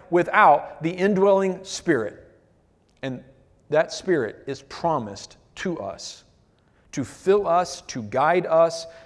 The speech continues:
and to live in us. The indwelling Spirit is huge, and it's not a metaphor or an analogy.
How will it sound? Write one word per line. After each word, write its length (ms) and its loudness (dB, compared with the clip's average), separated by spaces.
and 180 -6
to 180 -2
live 480 0
in 240 -2
us. 560 -12
The 140 -2
indwelling 640 4
Spirit 500 -2
is 160 -8
huge, 640 -6
and 120 -8
it's 160 -10
not 200 2
a 40 0
metaphor 760 2
or 180 4
an 60 2
analogy. 600 -2